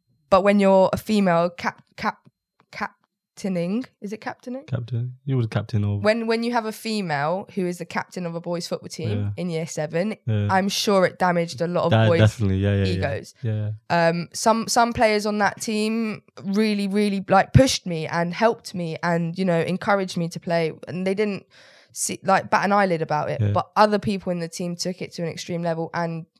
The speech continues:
Speaker 1: it turned out
Speaker 2: Yeah,
Speaker 1: to,
Speaker 2: yeah.
Speaker 1: I turned out to get bullied by it. But at the end of the day, like, I do thank them for my success now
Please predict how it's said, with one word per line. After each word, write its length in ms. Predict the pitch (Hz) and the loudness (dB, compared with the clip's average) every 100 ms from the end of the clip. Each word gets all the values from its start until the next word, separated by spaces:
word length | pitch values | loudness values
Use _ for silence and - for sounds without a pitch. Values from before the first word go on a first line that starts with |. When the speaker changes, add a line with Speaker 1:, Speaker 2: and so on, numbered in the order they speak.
| - | -10
Speaker 1:
it 140 | - | -8
turned 220 | - 165 170 | -6 -4 0
out 120 | 131 | 2
Speaker 2:
Yeah, 60 | |
Speaker 1:
to, 60 | 110 | 2
Speaker 2:
yeah. 180 | 107 104 - | 2 0 -4
Speaker 1:
I 200 | 104 101 | -4 -4
turned 260 | - 175 175 | -2 -2 -2
out 120 | - | -4
to 60 | - | -6
get 120 | - | -4
bullied 240 | 247 208 | -2 -2
by 160 | 165 160 | -2 -2
it. 120 | - - | -4 -2
But 240 | 196 160 - - - - - - _ _ | 0 0 -4 -20 -20 -20 -20 -20 _ _
at 60 | 190 | 0
the 60 | 214 | 0
end 120 | 214 | 0
of 40 | |
the 80 | 202 | -2
day, 220 | 202 202 | 2 4
like, 360 | 185 175 175 - 180 | 6 4 2 -2 0
I 100 | 185 | 0
do 220 | 202 196 | 0 -4
thank 400 | - 190 185 - | 0 0 -2 -2
them 500 | 185 180 202 240 262 _ _ | 4 4 4 -2 -6 _ _
for 280 | - 196 185 | -6 -2 0
my 140 | 180 | 2
success 720 | 185 - - 180 175 - - - | 0 -4 -6 -4 -4 -6 -14 -12
now 420 | 196 160 165 247 | -6 -4 -4 -6